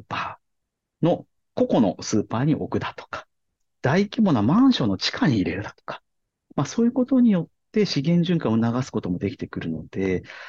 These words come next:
まあ、そういうものをですね、たくさん作っていきながら、小さな資源循環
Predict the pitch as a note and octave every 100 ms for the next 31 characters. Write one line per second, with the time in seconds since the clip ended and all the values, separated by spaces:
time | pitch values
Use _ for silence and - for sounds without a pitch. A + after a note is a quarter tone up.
0 | - _ F#3+ F3+ - F3 F#3 F3+ G3+ F3+
1 | G#2+ - G2+ - - C3+ C3+ - E3 -
2 | A2+ G#2 A2 A2 G2+ G#2+ G#2+ - - C#4+
3 | C4 D#3 - A2+ A2 G2 F#2+ F2 -